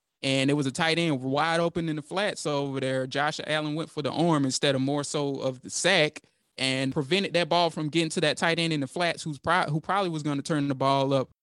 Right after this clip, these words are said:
knowing our defensive backs, and make that a first down. Uh, it was little small key things like that. And it was little small key things. Like, I remember one play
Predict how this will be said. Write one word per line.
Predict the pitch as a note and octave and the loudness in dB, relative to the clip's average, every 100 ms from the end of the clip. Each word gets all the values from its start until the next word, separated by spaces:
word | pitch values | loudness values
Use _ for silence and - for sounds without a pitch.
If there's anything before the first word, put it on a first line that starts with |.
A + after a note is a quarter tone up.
| _ | _
knowing | C3+ C#3 D3+ D3 | -2 2 2 4
our | D3 C3+ | 2 2
defensive | D3 C#3 C#3 - B2+ | 0 -2 -4 -4 0
backs, | C#3+ - - | 0 0 -2
and | B2+ | -4
make | C3 C3+ | -2 -2
that | B2+ A#2+ | -4 -4
a | |
first | - C3 B2 - | -2 0 0 -2
down. | B2 A2+ A2 - _ _ _ - | -2 -2 -4 -8 _ _ _ -2
Uh, | C#3 E3 | 0 2
it | G3+ | 0
was | F#3+ F#3 | -2 -2
little | B3 | 0
small | A3+ - A3+ A3 G3 | 0 0 2 4 2
key | - G#3+ | 0 -4
things | A3 F#3 G#3 G#3 | -4 -2 -2 -2
like | F#3+ D3+ C#3 | 0 0 0
that. | C3+ B2+ | 0 0
And | C3 C3+ | -2 -2
it | F3 | -4
was | F3+ - | -6 -8
little | E3+ G3 | -4 -2
small | F#3 F#3+ F#3 F#3 | 0 0 0 0
key | F#3 | -2
things. | F3+ F3 F3 | -2 -2 -2
Like, | F3 D3 | -2 2
I | D#3 | 4
remember | E3 E3 D#3+ | 4 0 -2
one | D3 D#3+ F3 | -2 -2 -2
play | D#3+ F3 E3 D#3+ D3+ | -2 0 2 2 0